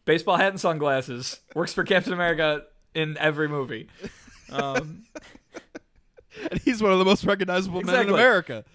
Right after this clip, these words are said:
Speaker 1: In America, in the world. <laughs>
Speaker 2: The whole world.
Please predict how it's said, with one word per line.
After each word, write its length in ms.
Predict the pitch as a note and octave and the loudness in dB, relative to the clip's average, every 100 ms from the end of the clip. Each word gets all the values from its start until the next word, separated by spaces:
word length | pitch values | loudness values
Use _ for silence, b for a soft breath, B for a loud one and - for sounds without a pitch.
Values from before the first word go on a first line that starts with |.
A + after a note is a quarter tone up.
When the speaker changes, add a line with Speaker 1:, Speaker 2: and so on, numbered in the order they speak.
| - | -6
Speaker 1:
In 80 | B3+ | -2
America, 300 | D4 G#4+ E4 | 0 0 0
in 60 | |
the 80 | D#4+ | -2
world. 540 | C4 G4 B4+ E4 C3+ | 0 4 4 4 0
<laughs> 160 | - - | -4 -4
Speaker 2:
The 60 | D#4 | -4
whole 500 | - E4+ A4 A4 G#4 A4+ G#4+ C4+ | 0 2 2 0 -4 -4 -4 -4
world. 320 | E3 G#2+ | -6 -8